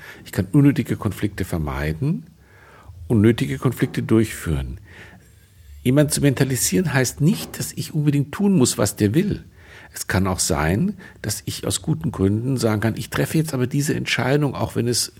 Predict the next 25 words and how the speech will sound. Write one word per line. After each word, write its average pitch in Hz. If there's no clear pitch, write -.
dir 123
nicht 151
passt -
oder 104
auch -
wenn 107
es 110
für 110
dich 113
schwierig -
ist. -
Ich -
tue -
das -
jetzt -
aber, 90
weil 87
es 90
notwendig 101
ist.“ -
Aber 110
ich -
habe -
dann 135
zumindest 151